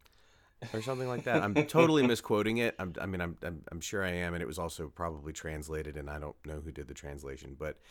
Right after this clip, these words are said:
Speaker 1: there is that attitude that,
Speaker 2: Yeah.
Speaker 1: you know, if you don't play the game and have this really difficult experience, then you're not gonna get, like, this rush. And I think it's pretentious 'cause it presumes that people don't already have to deal with challenges in their own fucking life.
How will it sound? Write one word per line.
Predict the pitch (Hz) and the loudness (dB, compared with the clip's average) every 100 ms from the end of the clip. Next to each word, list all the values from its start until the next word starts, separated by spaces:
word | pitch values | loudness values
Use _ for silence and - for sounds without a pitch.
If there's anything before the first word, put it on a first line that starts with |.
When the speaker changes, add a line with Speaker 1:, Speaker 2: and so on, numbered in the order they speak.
| - - | -20 0
Speaker 1:
there | 170 185 | 6 8
is | 165 | 8
that | 139 98 | 6 6
attitude | 80 71 - 64 58 - _ - - - | 6 2 -4 -10 -12 -14 _ -20 -20 -8
that, | 85 73 - - | -2 2 2 0
Speaker 2:
Yeah. | - _ | -10 _
Speaker 1:
you | 87 80 | -6 -4
know, | 71 67 67 65 - | -4 -6 -8 -10 -12
if | 82 | -4
you | 113 | 0
don't | 147 110 | 2 2
play | - 123 | 2 0
the | 98 | 2
game | 90 92 87 80 73 69 - | 0 0 0 -2 -4 -8 -12
and | 76 73 | -10 -2
have | 101 90 | -2 -2
this | 85 85 | -4 -2
really | 101 101 | 0 2
difficult | 92 98 90 80 | 0 -4 -6 -6
experience, | - - 95 85 76 | -8 -4 -2 -2 -4
then | 85 76 | -6 -4
you're | 117 | -2
not | 123 101 | 0 0
gonna | 95 90 | -2 -4
get, | 80 117 - - - - | 0 0 0 -10 -14 -2
like, | 90 82 | -2 0
this | 101 92 | -4 -2
rush. | 113 - - - | -4 -4 -8 4
And | 156 | 6
I | |
think | 180 240 | 6 0
it's | - | -4
pretentious | - 156 175 147 - | -6 0 0 0 -4
'cause | 123 | -4
it | 123 - | -4 -4
presumes | 120 110 156 147 | -2 2 0 0
that | 131 | -2
people | 156 147 123 | -4 -4 0
don't | 127 131 - | 4 4 4
already | 117 117 104 | 4 4 4
have | 110 | 2
to | 92 | 2
deal | 92 95 | -2 -2
with | 85 | -2
challenges | - 95 95 87 80 | -2 -2 0 -2 -2
in | 95 | -2
their | 73 78 | 0 0
own | 80 87 | -2 -4
fucking | 101 - 151 | -8 -6 -6
life. | 151 190 208 208 - | -6 -8 -10 -14 -20